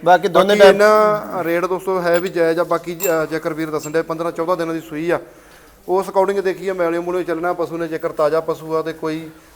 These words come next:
Speaker 2: ਮਹਿੰਗਾ ਨਹੀਂ ਹੈਗਾ। ਬਾਕੀ ਅੱਜ ਦੇ ਹਿਸਾਬ ਨਾਲ
Speaker 1: ਸੰਧੂ ਸਾਹਿਬ, ਅੱਜ
Speaker 2: ਦੇਖੀਏ
Speaker 1: ਦੇ ਹਿਸਾਬ ਨਾਲ ਮੰਨ ਕੇ ਚਲੋ, ਦੋ ਨੰਬਰ ਦੇ ਵਿੱਚ ਵੀ ਆਪਾਂ ਗੱਲ ਕਰੀਏ,
Speaker 2: ਹਾਂ।
Speaker 1: ਪੱਚੀ ਤੀਹ ਹਜ਼ਾਰ ਦਾ ਪਸ਼ੂ ਤਾਂ ਨਾਰਮਲ ਆ।
Speaker 2: ਹਾਂ, ਲਓ ਜੀ,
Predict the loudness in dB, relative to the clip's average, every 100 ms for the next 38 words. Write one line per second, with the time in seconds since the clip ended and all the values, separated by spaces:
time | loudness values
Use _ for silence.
0 | -6 -4 2 2 0 -2 0 -2 -4 -6
1 | -6 -2 0 0 -2 -6 -2 0 0 0
2 | 2 6 6 4 2 4 6 4 2 0
3 | 0 0 0 2 0 2 0 0 0 0
4 | 0 -2 0 0 0 0 2 2 0 -4
5 | -4 -6 -12 -12 -6 -2 0 0 0 2
6 | 6 6 4 2 0 2 2 4 2 2
7 | 0 -2 -12 -12 -10 -10 -14 -20 -20 -20
8 | -20 -18 -8 -6 -6